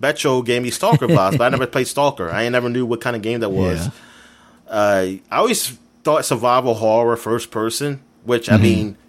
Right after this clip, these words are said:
Speaker 1: it is somewhat horror-like. I mean, Metro is,
Speaker 2: Yeah.
Speaker 1: too. I just kind of, fo-, I'm, I forced myself to play through Metro, though. I,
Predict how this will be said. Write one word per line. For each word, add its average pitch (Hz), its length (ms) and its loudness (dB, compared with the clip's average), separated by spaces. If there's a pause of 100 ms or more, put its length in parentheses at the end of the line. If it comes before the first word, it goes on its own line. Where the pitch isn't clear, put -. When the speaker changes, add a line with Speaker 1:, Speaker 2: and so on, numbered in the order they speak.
(120)
Speaker 1:
it 107 120 -2
is 117 480 -2 (200)
somewhat 117 600 -2
horror-like. 120 640 -2
I - 60 -20
mean, 135 140 -2
Metro 135 360 -2
is, 80 360 -10
Speaker 2:
Yeah. 98 160 -4
Speaker 1:
too. 131 240 -2 (520)
I - 160 0
just 175 200 -4
kind 123 180 -2
of, 110 80 -6
fo-, 123 160 -10
I'm, 160 260 -2 (540)
I 165 180 0
forced - 300 -2
myself 120 240 -4
to - 60 -20
play - 120 -6
through 92 100 -6
Metro, 80 340 -8
though. 65 220 -14 (120)
I, 92 320 -2